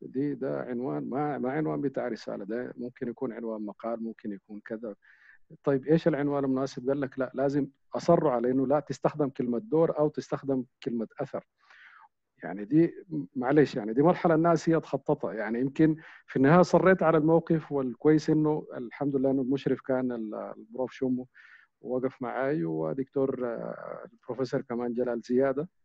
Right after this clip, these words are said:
ربنا يديهم الصحة والعافية، وقفوا معاي في إنه لا، ابقى الاسم كما هو، وخلينا نحاول نغير النمط ال-، التقليدي اللي موجود في،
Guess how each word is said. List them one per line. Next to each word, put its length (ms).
ربنا 280
يديهم 240
الصحة 300
والعافية، 380
وقفوا 380
معاي 200
في 160
إنه 180
لا، 180
ابقى 240
الاسم 300
كما 240
هو، 280
وخلينا 420
نحاول 440
نغير 400
النمط 400
ال-، 480
التقليدي 500
اللي 140
موجود 380
في، 260